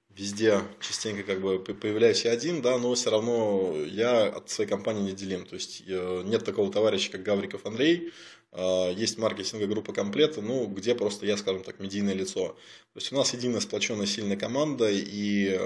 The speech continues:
мы полноценно друг друга дополняем. То есть, э, доверие, уважение. Э, и самое главное, что это трансформируется не только внутри компании, то есть это трансформируется и на наших клиентов.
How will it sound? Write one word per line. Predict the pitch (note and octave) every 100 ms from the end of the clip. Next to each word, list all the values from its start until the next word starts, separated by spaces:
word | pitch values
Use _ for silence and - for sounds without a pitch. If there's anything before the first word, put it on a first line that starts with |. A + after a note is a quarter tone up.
| G2+
мы | G2 A#2
полноценно | A2+ G2+ G2 A2+ G2
друг | F#2+
друга | G#2 G2+
дополняем. | G2+ - G2 F#2+ - - _ -
То |
есть, | - - -
э, | F#2+ F#2 F#2 G2
доверие, | B2 D#3 C#3+ A#2+ A2
уважение. | G2+ G#2 A2+ C3 A#2 G#2 G2+ - - - - - -
Э, | F#2 G2 G2+ G2 G2 F#2+
и | A2+ B2+
самое | A2+ D3 D#3 C3
главное, | B2+ B2 A2
что | - A2+ G#2+ -
это | A#2 -
трансформируется | - G2+ G#2 A2 A#2 G#2 - G2
не | G#2 G2+
только | - B2+ B2+ - G#2+ G2 F2+ - _ _ _ _ _ _ _ _ _ -
внутри | G2 A2 G#2 A2+
компании, | G2+ G2 A#2 B2 A2+ G2+
то | F2+
есть | - -
это | F#2 G#2
трансформируется | G2 F#2 - G2 A2 G2+ G2
и | G2+
на | F#2+
наших | F#2+ - -
клиентов. | F#2+ F#2+ F2 -